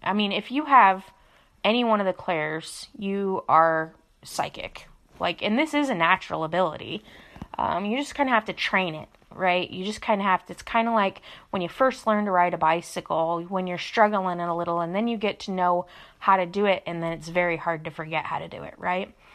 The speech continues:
So, <clears throat> that's that, that transfer of energy. So when you go out today, after listening to this video,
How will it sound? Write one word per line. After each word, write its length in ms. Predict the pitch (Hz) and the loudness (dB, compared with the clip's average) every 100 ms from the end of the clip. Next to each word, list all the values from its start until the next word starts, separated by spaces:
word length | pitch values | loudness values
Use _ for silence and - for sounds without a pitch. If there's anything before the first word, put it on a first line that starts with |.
| - - - _ | -20 -20 -20 _
So, 520 | - 233 214 208 208 _ _ | 0 6 8 6 2 _ _
<clears throat> 1080 | - 196 185 - _ _ _ _ _ _ - | -4 -2 -4 -12 _ _ _ _ _ _ 0
that's 300 | 208 202 - | 4 4 6
that, 260 | 269 220 - | 6 6 4
that 180 | 175 180 | 0 0
transfer 520 | - 208 190 - 180 | -2 -2 -2 -4 -4
of 80 | 165 | -2
energy. 480 | 170 165 156 151 175 - - - | -2 -2 -6 -10 -12 -16 -20 -18
So 460 | - 226 220 214 208 | 0 4 6 4 0
when 240 | - 226 | -2 0
you 120 | 233 285 | 0 6
go 200 | 285 233 | 8 12
out 320 | 208 208 - | 10 8 0
today, 500 | - 185 165 165 165 | -4 0 2 2 -2
after 340 | 156 170 - | -4 -4 -4
listening 400 | 175 190 - 175 | -4 -4 -8 -8
to 60 | 170 | -6
this 160 | 165 165 | -8 -6
video, 500 | 170 170 156 156 | -6 -4 -4 -6